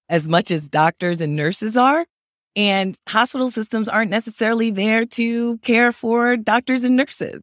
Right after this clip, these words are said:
They're there to, you know, for their own motives, whatever those may be. But I think that's something that we really need to keep in mind, especially as,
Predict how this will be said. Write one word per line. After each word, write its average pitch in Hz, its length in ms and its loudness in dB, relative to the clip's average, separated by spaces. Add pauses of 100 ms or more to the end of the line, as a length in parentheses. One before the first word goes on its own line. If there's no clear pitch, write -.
They're 190 220 0
there 214 320 0
to, 214 580 -4
you 233 140 2
know, 202 100 4
for 226 100 -6
their 226 220 0
own 233 260 0
motives, 156 460 -4 (200)
whatever 220 360 2
those 180 300 -2
may 160 160 -4
be. 151 340 -8 (380)
But 185 140 2
I 196 100 2
think 247 200 -2
that's 226 200 2
something 214 320 0
that 180 160 2
we 196 140 -2
really 196 280 2
need 180 260 -2
to 175 100 -10
keep - 280 -8
in 147 140 -2
mind, 147 440 0
especially 165 600 -2
as, 160 400 -2